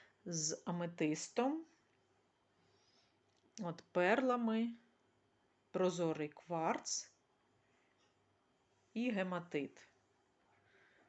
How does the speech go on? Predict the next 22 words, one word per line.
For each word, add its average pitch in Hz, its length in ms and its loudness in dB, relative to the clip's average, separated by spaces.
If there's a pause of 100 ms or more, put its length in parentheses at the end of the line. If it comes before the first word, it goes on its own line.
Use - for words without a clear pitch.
(640)
Таке 170 300 -10
цікаве 156 580 -6
поєднання. 190 800 -2 (680)
Оці 180 220 -8
маленькі, 165 520 -4
оце 165 200 -6
у 156 100 -4
нас 151 180 -4
гематит, 170 680 -2
це 180 120 -2
прозорий 151 440 -2
кварц, - 680 -2
це 156 260 0 (400)
аметист, 165 800 -2
це 160 180 -2
перли. 151 680 -2 (1400)
От, 160 300 -6
і 254 160 -4
воно 175 340 -2
чергується 180 840 0
по 151 260 -4
черзі, 185 680 -2